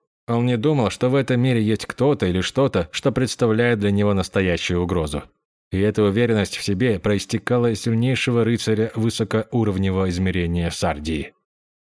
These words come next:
Глава четвертая. Подавление. Когда Цзои вернулся домой, уже почти стемнело. В поселке он восстановил ай ди-карту и сим-карту, вдобавок встретил дядюшку Джуна, что можно было считать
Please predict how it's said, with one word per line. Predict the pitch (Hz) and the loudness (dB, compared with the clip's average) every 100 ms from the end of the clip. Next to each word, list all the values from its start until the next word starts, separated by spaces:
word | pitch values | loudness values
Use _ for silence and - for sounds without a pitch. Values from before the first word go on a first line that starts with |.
| _ _ _ _ _ _ _ - | _ _ _ _ _ _ _ -4
Глава | 123 131 127 123 | 0 2 4 2
четвертая. | 120 - 123 101 - 82 71 - _ | -2 -2 0 0 0 -4 -4 -14 _
Подавление. | - 98 95 90 104 101 76 65 - _ _ _ _ _ _ _ _ _ - | -2 0 0 0 0 0 -4 -8 -12 _ _ _ _ _ _ _ _ _ -4
Когда | 135 120 151 | -2 2 0
Цзои | 127 123 127 135 | 2 2 2 2
вернулся | 110 107 110 110 - | 2 2 0 0 -2
домой, | 90 92 104 127 85 - | -2 0 2 0 -2 -4
уже | 110 107 139 | -4 0 0
почти | 123 110 - 107 | 0 -4 -2 -4
стемнело. | - 98 90 78 69 - - _ _ _ _ - | -2 -2 0 -2 -4 -8 -14 _ _ _ _ -14
В | - | -2
поселке | 147 120 170 147 - 104 | 0 2 0 0 0 2
он | 117 | 2
восстановил | 113 113 113 104 101 110 - | 2 0 0 0 2 0 0
ай | 95 | -2
ди-карту | 85 90 - 123 110 107 | -2 -2 0 0 0 -2
и | - 98 | -2 -4
сим-карту, | 95 107 98 135 98 87 80 - _ - | -2 -2 0 0 0 -4 -6 -10 _ -4
вдобавок | 131 127 123 120 113 | 0 2 2 0 -2
встретил | - 113 113 120 101 | -4 -4 -2 0 0
дядюшку | 101 92 - 107 | 0 0 -2 -4
Джуна, | 101 127 78 73 _ _ - | 0 -2 -2 -8 _ _ -12
что | - 170 | -2 0
можно | 120 104 101 | 0 0 0
было | 95 90 | 0 0
считать | - 90 123 123 | -2 -2 0 -2